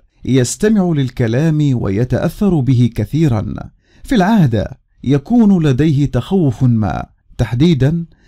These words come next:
من بعض الموظفين، ناتج عن غيرة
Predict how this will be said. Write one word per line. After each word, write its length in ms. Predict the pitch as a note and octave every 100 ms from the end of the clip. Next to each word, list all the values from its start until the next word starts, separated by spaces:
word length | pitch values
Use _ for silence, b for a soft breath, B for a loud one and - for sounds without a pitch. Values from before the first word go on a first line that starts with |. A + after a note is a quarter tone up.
| b G#3+
من 220 | B3 A3
بعض 280 | A#3+ E3+ C#3
الموظفين، 920 | A#2+ C#3 B2+ A2+ A2 F3 E3+ E3+ D#3+ - _ _
ناتج 580 | G#3+ C4 C4 - F3+ C3+ D3+ C#3+
عن 320 | C3+ A#2+ C3 A#2+
غيرة 720 | C#3+ F#3 C3+ B2 C#3 C3